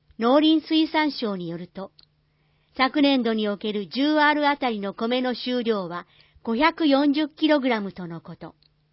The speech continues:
十アールは借款法の面積、一反と等しく、一反は十世、一世は三十部、坪で、十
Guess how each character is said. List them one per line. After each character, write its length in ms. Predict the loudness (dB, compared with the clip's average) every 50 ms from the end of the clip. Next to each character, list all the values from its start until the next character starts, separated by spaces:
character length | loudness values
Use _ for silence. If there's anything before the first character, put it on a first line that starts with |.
| _ _ _ _ _ _ _ _ _ _ _ _ _ _ _ _ _ -2
十 240 | 2 4 4 6 4 4
ア 100 | 4 2
ー 60 | 0
ル 120 | -2 -6
は 200 | -6 -6 -8 -8 _ _ _ _ -8 -2
借 180 | -2 -2 -2 0
款 240 | 2 2 2 2 2
法 200 | 2 2 2 2
の 140 | 2 0 0
面 200 | 0 0 0 -2
積、 440 | -4 -8 -10 -10 -12 -16 -18 -18 _ _ _ _ _ _ _
一 160 | -10 -10 -10 -12 _ _ -4
反 200 | -2 -2 -2 -2
と 140 | -4 -6 -8
等 260 | -8 -8 -8 -8 -8
し 200 | -8 -10 -14 -14
く、 160 | -16 -18 -20 _ _ _ _ _ _ _ _ _ _ _ _ _ _ _ -10
一 180 | -10 -10 -10 _ _ -4
反 240 | -2 0 0 0 -2
は 140 | -4 -6 -6
十 180 | -6 -6 -6 -6 -8 -14 -16
世、 140 | -16 -16 -16 _ _ _ _ _ _ _ _ _ _ _ _ _ _
一 180 | 0 0 0 -2 -2 -2
世 120 | -2 -2
は 140 | -2 -2 -4 -4 -2
三 280 | 0 2 2 2 2
十 260 | 2 0 0 -2 -2 -4
部、 180 | -8 -14 -18 _ _ _ _ _ _ _ _ -16
坪 340 | -14 -10 -8 -8 -8 -8 -12 _ _ _ _ _ -12
で、 220 | -8 -8 -8 -10 _ _ _ _ _ _ _ _ _ _ _ _ _ _ _ _ _ _ _ _ -6
十 180 | -4 -4 -4